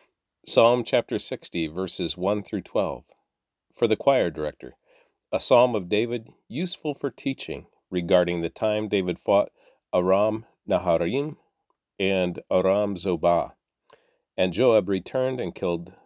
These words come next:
twelve thousand Edomites in the Valley of Salt, to be sung to the tune, Lily of the Testimony. Verse one, You have rejected us, O God, and broken our defenses.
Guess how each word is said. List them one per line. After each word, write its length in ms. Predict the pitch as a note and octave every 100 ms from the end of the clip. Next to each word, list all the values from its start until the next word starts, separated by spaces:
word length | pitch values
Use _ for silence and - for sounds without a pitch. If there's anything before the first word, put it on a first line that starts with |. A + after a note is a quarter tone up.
| _
twelve 340 | - A#2 A#2+ -
thousand 440 | G2+ G#2 G2 F#2
Edomites 600 | G#2 G2 F2 E2 E2 - - _ _ _ -
in 120 | F2+
the 80 | E2+
Valley 300 | F#2 F#2+ F2+
of 120 | D#2+
Salt, 420 | - G2 E2 - _ _ _ _ _ _
to 100 | -
be 140 | F2+
sung 340 | - A2 A2+ G2+
to 100 | G2+
the 100 | F2+
tune, 420 | - G#2+ G#2+ A2 _ _ _ _ -
Lily 420 | G2+ B2+ B2+ B2+ _ _
of 120 | - E2+
the 60 |
Testimony. 680 | - G2 - E2 D2 B1 B1 _ _ _ _ _ _ _ _ _ _ _ _ _ -
Verse 240 | G2 -
one, 220 | F2+ C#2 - _ _ _ _ _
You 160 | - C3+
have 200 | D3+ B2+
rejected 600 | A2 F2+ B2+ C#3+ G2 D#2
us, 440 | D2+ C2 - - - -
O 120 | F#2
God, 460 | E2 E2 D2 - - _ _
and 200 | A2 G2+
broken 340 | G2 B2 - B2
our 140 | A#2
defenses. 800 | G2+ - G#2+ G#2 - C2+ -